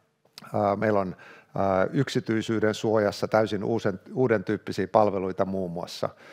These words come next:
Me ollaan myös itse tuotu täysin uusia kyvykkyyksiä, kuten viestien suojaus, ää, ostosten, ää, suojaus. Et kun mennään, niinku, nettikauppoihin, niin me pystytään tarjoamaan nyt asiakkaille ohjausta siitä, että voitko luottaa tähän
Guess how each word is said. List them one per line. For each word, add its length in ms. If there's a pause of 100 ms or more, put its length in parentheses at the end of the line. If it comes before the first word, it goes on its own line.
(280)
Me 60
ollaan 180
myös 200
itse 300
tuotu 600 (260)
täysin 340
uusia 360
kyvykkyyksiä, 800
kuten 300
viestien 520
suojaus, 680 (460)
ää, 560
ostosten, 760 (460)
ää, 460
suojaus. 580
Et 140
kun 140
mennään, 420 (260)
niinku, 220
nettikauppoihin, 1000 (360)
niin 80
me 100
pystytään 480
tarjoamaan 540
nyt 140
asiakkaille 540
ohjausta 560
siitä, 360
että 260
voitko 360
luottaa 440
tähän 420